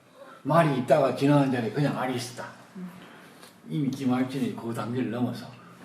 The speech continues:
Speaker 1: 괴의 쌀이 나왔어. 그 뭐냐? 지배 세력의 냄새를 내뿜는다는 거죠. 뭔가 규율과 질서를 가지고 있는 그런 종족들이 들어온 거예요. 쉽게 말해서 규율과 질서를 가지고 있는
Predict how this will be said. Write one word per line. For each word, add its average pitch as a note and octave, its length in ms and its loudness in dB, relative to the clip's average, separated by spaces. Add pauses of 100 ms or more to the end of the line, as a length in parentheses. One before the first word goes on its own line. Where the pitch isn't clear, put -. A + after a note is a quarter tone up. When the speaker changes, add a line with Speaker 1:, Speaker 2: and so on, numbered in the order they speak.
(180)
Speaker 1:
괴의 E3+ 260 4
쌀이 - 280 -6
나왔어. - 320 -18 (600)
그 A#2+ 40 -6
뭐냐? B2 440 -2 (640)
지배 G#2+ 520 -4
세력의 G2 960 -8 (400)
냄새를 E2+ 540 -14
내뿜는다는 G2 440 -16
거죠. - 420 -20
뭔가 - 600 -10 (840)
규율과 E2+ 540 -14
질서를 F2+ 440 -16
가지고 E2+ 400 -16
있는 G#2+ 420 -8 (220)
그런 G2+ 360 -12 (220)
종족들이 - 560 -16
들어온 - 300 -18
거예요. - 140 -20 (680)
쉽게 - 260 -6
말해서 G2 460 -8 (440)
규율과 A#2 520 -2
질서를 B2 380 -8
가지고 A2+ 480 -10
있는 G#2+ 500 -10